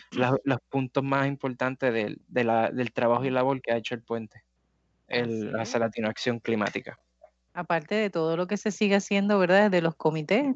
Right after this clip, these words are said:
Speaker 2: de una forma, ¿verdad? Tal vez
Speaker 1: Ujú.
Speaker 2: menos vocal, pero, eh, se genera vida, ¿verdad? Y es importante que nosotros no olvidemos, ¿verdad? Que hay un trabajo, eh, que no necesariamente se ve,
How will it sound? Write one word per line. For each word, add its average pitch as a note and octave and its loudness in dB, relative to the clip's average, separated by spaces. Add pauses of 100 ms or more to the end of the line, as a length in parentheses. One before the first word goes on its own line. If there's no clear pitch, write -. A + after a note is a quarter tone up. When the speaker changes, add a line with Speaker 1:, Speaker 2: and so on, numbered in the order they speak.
Speaker 2:
de D#3 4
una D#3 2
forma, F3+ 4
¿verdad? D#3 4
Tal D#3+ 0
vez D#3 0
Speaker 1:
Ujú. E3 -6
Speaker 2:
menos F3+ 2
vocal, F#3+ 2
pero, F3+ -4 (640)
eh, D#3+ -4
se G3 0
genera F3+ 4
vida, F3 0 (240)
¿verdad? D3+ 0
Y G3 2
es F3 0
importante F3 0
que F3+ 2
nosotros F3 2 (160)
no F3 0
olvidemos, F3+ 4
¿verdad? D#3+ 2
Que F3+ 2
hay D#3+ 4
un E3 -4
trabajo, F#3 4 (440)
eh, E3+ 0
que F3 2
no F3 2
necesariamente G3+ 2
se A3 0
ve, A#3 2